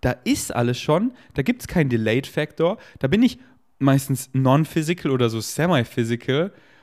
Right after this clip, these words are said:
und muss nicht schlafen, muss nicht träumen, also bin, bin, bin immer wach, muss nicht essen, muss nicht verdauen, muss nicht pupen, muss nicht, und wie geil ist es, das hier so, das halt zu kombinieren, so ja, wir haben alle hier diese menschlichen Bedürfnisse und wir fulfillen sie zusammen.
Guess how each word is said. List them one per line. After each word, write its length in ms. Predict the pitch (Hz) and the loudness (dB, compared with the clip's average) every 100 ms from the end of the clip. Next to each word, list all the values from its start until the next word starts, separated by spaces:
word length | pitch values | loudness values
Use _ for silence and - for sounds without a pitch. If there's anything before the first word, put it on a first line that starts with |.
| _ - | _ -2
und 140 | 131 | 2
muss 200 | 165 - | 2 2
nicht 300 | 127 - - | -4 -4 -12
schlafen, 800 | - 117 110 123 139 - 120 117 | -6 -2 2 4 2 0 -4 -2
muss 240 | 127 151 135 | -2 -2 -4
nicht 200 | 120 - | -6 -8
träumen, 460 | - 120 143 139 120 | 0 2 2 0 -2
also 200 | 113 107 _ | -4 -4 _
bin, 260 | 120 117 107 | -6 -4 -4
bin, 300 | 117 69 69 | -6 -8 -8
bin 120 | 113 | -2
immer 320 | 180 165 101 | 4 4 4
wach, 280 | 107 156 - - - - | 0 -2 -6 -20 -20 -14
muss 240 | - 147 - | -2 0 0
nicht 260 | 123 - | -4 -4
essen, 420 | 131 151 - 139 127 | -4 -4 -2 -2 0
muss 200 | 151 - | -2 -2
nicht 180 | 127 | -4
verdauen, 460 | - 117 110 131 131 | -4 0 4 6 4
muss 180 | 143 - | 2 -2
nicht 180 | 127 - | -6 -4
pupen, 420 | 156 151 - 131 | -4 -4 -4 -2
muss 200 | 135 - | -2 -2
nicht, 200 | 131 - - - - _ | -4 -4 -20 -20 -20 _
und 180 | 131 123 | -2 -2
wie 80 | 123 | -2
geil 240 | 143 175 | -2 0
ist 120 | 170 | -2
es, 100 | 143 | -4
das 160 | - 127 | -4 -4
hier 220 | - 175 | 0 2
so, 220 | 156 156 - _ _ | 2 0 -2 _ _
das 200 | 147 - | 0 2
halt 120 | 151 | -2
zu 120 | - | -2
kombinieren, 580 | 123 127 127 180 226 117 | -4 0 2 2 2 0
so 100 | 113 | -2
ja, 400 | 123 190 190 107 - _ | 0 0 0 -2 -8 _
wir 100 | - | 0
haben 100 | 131 | 2
alle 180 | 156 247 | 4 4
hier 140 | 156 123 | 4 2
diese 180 | 113 | 0
menschlichen 400 | 117 131 - 123 | 0 -2 -4 -6
Bedürfnisse 500 | 117 120 175 143 - | -2 0 0 0 -2
und 140 | 123 123 | -2 2
wir 160 | 127 131 - - _ _ _ _ _ - | 0 0 -10 -20 _ _ _ _ _ -4
fulfillen 640 | - 135 - 196 196 175 | 2 2 2 2 4 2
sie 120 | 151 | 0
zusammen. 680 | - 123 117 185 190 101 | -2 -4 0 2 2 -2